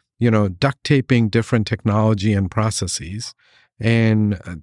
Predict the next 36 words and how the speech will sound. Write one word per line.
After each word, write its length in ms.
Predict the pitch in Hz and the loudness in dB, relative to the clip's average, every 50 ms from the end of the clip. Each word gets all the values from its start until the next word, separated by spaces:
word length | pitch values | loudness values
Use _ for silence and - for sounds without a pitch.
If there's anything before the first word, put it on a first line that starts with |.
| _ - | _ -2
that's 260 | - 127 131 - - | -2 -2 -2 -2 -2
just 280 | - 151 - - - | -2 -2 -2 0 0
not 240 | 127 120 120 117 - | 0 2 2 0 -2
the 80 | - 101 | -2 0
way. 320 | 104 135 160 135 107 95 90 | 0 2 2 2 0 0 -2
And 340 | 85 101 101 104 101 104 | -4 -2 0 0 0 0
I 240 | - - 107 107 104 | -2 -2 -2 -2 -2
looked 320 | 95 101 131 165 - - 147 | -2 0 -2 -2 0 0 0
at, 220 | 123 117 104 - - - | 0 0 0 -4 -6 -8
like, 320 | 104 101 95 - - - _ - | -8 -6 -6 -8 -12 -18 _ -2
"Hey, 160 | 147 156 131 | 0 0 0
this 260 | 104 113 135 - - 190 | 2 0 -2 -2 0 0
is 260 | 170 131 101 - - _ - | 0 0 0 -2 -6 _ -8
very 300 | 95 113 123 127 113 - | -2 0 0 0 0 -2
taxing 500 | - - 120 120 123 - - 123 113 104 | 0 -2 -2 -2 -2 -2 -2 -2 -2 -2
to 100 | - 104 | -2 -4
every 160 | 90 98 95 90 | -4 -4 -6 -4
practice. 560 | - 127 135 147 - - 82 80 95 - - _ _ _ _ _ - _ _ _ _ _ - - | -4 -2 -2 -2 -4 -4 -6 -6 -6 -8 -10 _ _ _ _ _ -20 _ _ _ _ _ -8 -2
And 260 | 110 104 101 101 131 | 0 0 0 0 0
how 140 | - 147 151 | 0 0 2
can 140 | - 160 139 | 2 2 2
we 100 | 117 107 | 2 2
solve 680 | - - - 117 107 107 104 95 95 - - - - _ _ _ - - - | 0 0 0 0 2 0 -2 -4 -6 -12 -18 -20 -20 _ _ _ -18 -8 -4
this?" 480 | 104 98 82 - - - - - - - _ _ _ - | -2 -2 -2 -4 -6 -6 -6 -6 -6 -8 _ _ _ -6
And 320 | 104 101 104 107 101 92 | -4 -2 -2 -2 -4 -2
that 240 | - 120 147 143 - | 0 0 0 0 0
turns 280 | - 151 143 127 120 117 | 0 0 2 2 2 2
out 220 | 117 113 110 - | 2 0 0 -2
to 140 | - 117 104 | -2 -4 -2
be 340 | 87 107 95 87 92 123 - - _ _ _ - | 0 0 -2 0 -2 -4 -6 -8 _ _ _ -10
the 80 | - | -10
biggest 420 | 98 - - 139 151 180 165 - - | -4 0 0 2 2 0 -2 -2 -2
bottleneck 540 | 110 110 113 117 110 104 95 92 90 87 - | -2 0 0 2 0 0 0 -2 -2 -4 -6
for 140 | - 95 92 | -6 -6 -6
advisors 500 | 87 85 95 98 98 92 95 92 - 95 | -4 -2 -2 -2 0 -2 -4 -4 -2 -2
is 360 | 92 90 90 95 - - | -2 -2 -4 -4 -6 -6